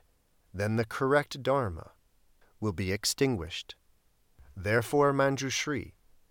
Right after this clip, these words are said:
if a good man or good woman is seeking awakening, then he or she should zealously write this sutra and should accept, maintain, study, and recite it,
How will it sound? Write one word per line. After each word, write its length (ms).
if 200
a 60
good 280
man 380
or 100
good 300
woman 320
is 120
seeking 460
awakening, 640
then 260
he 220
or 140
she 340
should 300
zealously 720
write 280
this 180
sutra 460
and 160
should 180
accept, 640
maintain, 760
study, 400
and 100
recite 400
it, 160